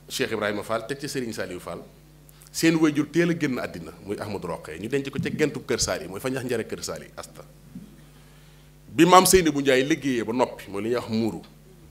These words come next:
la ko ay càmmiñam ku ñuy wax Ndiaye Fatma na Seynabou Ndiaye kat war nañ ko wut fu mu àggale ab liggéeyam, ñu jox ko góor gu ñuy wax maam Issa Alima Diop ba nga dëkk dëkk bu ñuy wax Belal Diop, mu am ca maam Assou Diop mooy caatu maam Seynabou Ndiaye. Maam Assou Diop moomee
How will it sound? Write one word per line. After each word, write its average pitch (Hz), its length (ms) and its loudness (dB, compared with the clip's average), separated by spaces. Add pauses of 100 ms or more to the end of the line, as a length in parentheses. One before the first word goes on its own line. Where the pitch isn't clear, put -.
la 113 100 -4
ko 131 100 -2
ay 139 220 0
càmmiñam 110 560 -4
ku 123 80 -10
ñuy 123 80 -4
wax 117 140 -4
Ndiaye 110 200 -4
Fatma 95 360 -10 (460)
na 107 100 -6
Seynabou 151 340 0
Ndiaye 123 220 2
kat - 120 -6
war 131 160 0
nañ 139 160 0
ko 131 120 0
wut 135 140 -2
fu 135 120 -10
mu 123 160 -10
àggale 156 340 4
ab 131 160 -4
liggéeyam, 107 320 -8 (360)
ñu 104 100 -8
jox 131 160 0
ko 117 60 -12
góor 117 200 -2
gu 113 60 -8
ñuy 110 80 -4
wax 104 100 -6
maam 104 240 -6
Issa 98 200 -8
Alima 85 320 -12
Diop - 160 -20 (400)
ba 104 60 -10
nga 113 100 -6
dëkk 123 180 -6
dëkk 120 180 -8
bu 113 80 -10
ñuy 117 120 -4
wax 104 80 -16
Belal 104 240 -4
Diop, 87 160 -12 (560)
mu 113 180 -4
am 143 160 2
ca 143 120 0
maam 165 300 2
Assou 139 280 -2
Diop 139 220 0
mooy 113 200 -2
caatu 135 260 -6
maam 101 220 -12
Seynabou 85 320 -10
Ndiaye. 73 220 -16 (1500)
Maam 165 260 8
Assou 175 220 4
Diop 165 220 -2
moomee 135 560 0